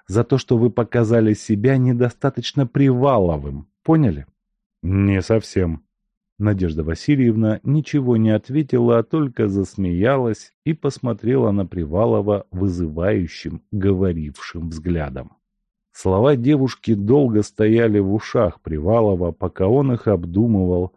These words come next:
со всех возможных сторон. Ему особенно приятно было вспомнить ту энергичную защиту, которую он так неожиданно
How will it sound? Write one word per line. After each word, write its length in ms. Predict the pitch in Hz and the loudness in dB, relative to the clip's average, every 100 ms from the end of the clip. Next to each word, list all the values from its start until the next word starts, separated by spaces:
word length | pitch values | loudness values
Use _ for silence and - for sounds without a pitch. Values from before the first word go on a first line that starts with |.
| _ | _
со 180 | - 113 | -4 -4
всех 360 | - - 78 - | -2 -6 -6 -2
возможных 600 | 98 92 82 71 73 76 | -2 0 -2 -6 -10 -12
сторон. 460 | - 82 69 64 - _ _ _ _ | -10 -10 -8 -12 -18 _ _ _ _
Ему 440 | - 92 110 160 139 | -2 2 4 4 4
особенно 520 | 113 - 139 127 120 | 2 0 0 2 2
приятно 680 | 101 107 107 143 139 117 113 | 0 -2 0 0 0 0 2
было 280 | 113 123 104 | 2 2 0
вспомнить 800 | - - 139 147 131 117 104 - | -4 -6 0 2 4 2 0 -2
ту 180 | 143 135 | 0 2
энергичную 840 | 117 113 107 120 143 - 117 107 | 4 2 0 -6 -8 -4 0 0
защиту, 1120 | 95 98 95 - - - 147 113 - 67 - _ _ | 2 0 0 -4 -8 0 0 0 -6 -10 -12 _ _
которую 640 | - 80 - 131 139 98 85 | -8 -6 0 2 4 4 2
он 180 | 87 | -2
так 340 | 82 - 98 - | -4 -4 -4 -4
неожиданно 960 | 82 78 71 67 71 117 127 101 76 | -6 -6 -8 -8 -6 -2 2 0 -2